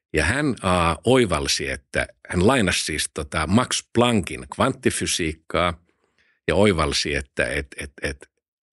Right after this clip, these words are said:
itse asiassa valo ei olekaan, niin kuin, aaltoja, vaan valolla on tää aaltohiukkasdualismi. Ja se, mikä sieltä tulee, on fotoni, jolla on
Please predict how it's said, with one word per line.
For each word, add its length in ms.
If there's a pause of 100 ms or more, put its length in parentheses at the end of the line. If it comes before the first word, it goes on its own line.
(420)
itse 300
asiassa 560 (180)
valo 360
ei 180
olekaan, 800 (920)
niin 160
kuin, 200
aaltoja, 580
vaan 220
valolla 480
on 180
tää 320 (360)
aaltohiukkasdualismi. 1400 (140)
Ja 140
se, 100
mikä 220
sieltä 340
tulee, 380
on 240 (380)
fotoni, 440 (580)
jolla 280
on 200